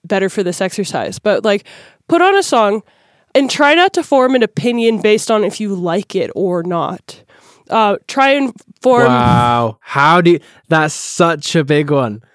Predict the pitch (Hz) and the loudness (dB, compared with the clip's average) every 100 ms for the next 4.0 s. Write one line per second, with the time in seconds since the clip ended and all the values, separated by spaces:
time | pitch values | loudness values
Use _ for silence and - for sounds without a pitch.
0 | _ - 330 381 415 359 359 349 330 320 | _ 0 2 4 2 2 2 4 0 0
1 | 294 277 262 247 254 294 247 214 220 180 | -2 -2 -2 -2 -2 -2 -2 -2 -4 -4
2 | 233 - 226 202 202 220 - 185 202 202 | -6 -2 -2 -2 -10 -4 0 2 2 0
3 | - 175 - 214 185 185 170 143 - | -2 -4 -2 -4 -2 -2 -2 -2 -8